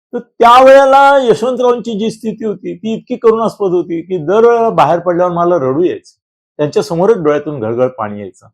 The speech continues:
त्यांना दिसायचं की हा मुलगा रडतोय, इतका संवेदनाशील आहे. त्यांनी एकदा दिनेश देसाईंना म्हटलं की, "तुम्ही याला आणू नका, तो फार विव्हळ होतो."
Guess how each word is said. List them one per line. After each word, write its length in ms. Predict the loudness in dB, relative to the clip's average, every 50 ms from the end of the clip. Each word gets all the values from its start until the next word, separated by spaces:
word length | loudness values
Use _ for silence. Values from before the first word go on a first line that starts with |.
| _ _ _ _ _ _ _ _ _ -6
त्यांना 180 | -4 -4 -4
दिसायचं 520 | -4 -6 -8 -8 -6 -6 -6 -6 -6 -10 -14
की 120 | -14 -14
हा 120 | -14 -12
मुलगा 320 | -10 -10 -8 -6 -6 -6 -6
रडतोय, 380 | -6 -8 -10 -10 -10 -10 -10
इतका 300 | -10 -12 -14 -10 -10 -10
संवेदनाशील 720 | -10 -8 -8 -8 -8 -6 -6 -6 -8 -8 -12 -14 -18 -20 -20
आहे. 80 | -20 _ _ _ _ _ _ _ _ _ _ _ _ _ _ _ _ _ _ _ _ _
त्यांनी 200 | -6 -4 -2 -2
एकदा 140 | -2 -2 -2
दिनेश 320 | -2 -2 -4 -4 -4 -4
देसाईंना 380 | -4 -6 -6 -6 -8 -10 -8 -8
म्हटलं 520 | -8 -10 -10 -12 -12 -10 -10 -10 -10 -14
की, 460 | -16 -20 _ _ _ _ _ _ -16 -14
"तुम्ही 240 | -12 -12 -10 -10
याला 180 | -8 -8 -8 -8
आणू 260 | -8 -8 -8 -8 -8
नका, 260 | -8 -10 -12 -14 -18
तो 420 | -20 -20 _ _ _ -14 -14 -12 _ -10
फार 120 | -8 -6
विव्हळ 420 | -4 -4 -4 -4 -2 0 0 0
होतो." 360 | 0 -2 -4 -10 _ -20 _